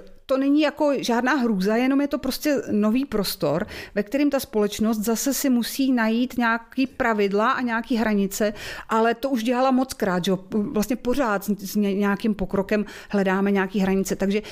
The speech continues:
já zase to nevidím jako, jako tragickou záležitost, že bychom se teďka dostali do situace, kdy, ve které ta společnost nikdy nebyla, to vůbec ne. Ale je to,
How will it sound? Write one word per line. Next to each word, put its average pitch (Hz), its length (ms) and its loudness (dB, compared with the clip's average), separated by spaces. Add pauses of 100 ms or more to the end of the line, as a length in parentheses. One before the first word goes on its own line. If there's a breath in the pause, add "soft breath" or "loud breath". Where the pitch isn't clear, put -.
(160 loud breath)
já 202 120 0
zase 208 200 -2
to 233 80 0
nevidím 220 420 2
jako, 220 480 0
jako 202 320 -2
tragickou 208 840 -2
záležitost, 196 480 0
že 208 80 -2
bychom 208 260 0
se 226 180 0 (220 loud breath)
teďka 202 280 -2
dostali 202 400 0
do 196 100 0
situace, 190 420 -2
kdy, 196 240 0
ve 202 200 0
které 190 220 -2
ta 214 100 -2
společnost 190 520 0
nikdy 196 300 2
nebyla, 156 320 0
to 190 140 -2
vůbec 180 340 -2
ne. 160 180 0 (340 loud breath)
Ale 269 180 4
je 277 80 2
to, 269 140 -4